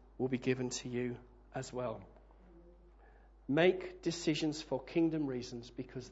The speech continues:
that is real faith. I could give many examples in, in Julia and, and my life, but I would say almost every time the last thirty years we have made decisions based on kingdom decisions.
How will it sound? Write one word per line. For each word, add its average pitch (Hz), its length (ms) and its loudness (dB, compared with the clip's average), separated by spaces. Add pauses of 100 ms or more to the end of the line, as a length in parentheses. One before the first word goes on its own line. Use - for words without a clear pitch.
that 143 360 -2 (280)
is 117 120 -8
real 123 220 -6 (140)
faith. 113 180 -10 (960)
I 123 120 -6
could 143 160 -8
give 143 180 2 (460)
many 175 240 6
examples 156 680 2
in, 139 260 0
in 147 200 2
Julia 143 420 2 (160)
and, 143 260 0
and 139 160 2
my 147 180 2
life, 135 280 -2 (1040)
but - 220 -2 (640)
I 156 100 4
would 151 140 2
say 143 380 0 (500)
almost 156 340 2
every 185 300 4
time 147 340 -2
the 131 60 -2
last 143 360 -2
thirty 151 320 -2
years 120 300 -4
we 143 140 2
have 131 100 -6
made 131 220 -4
decisions 117 420 -8
based 123 380 -4
on 123 80 -4
kingdom 117 500 -4 (320)
decisions. 110 640 -8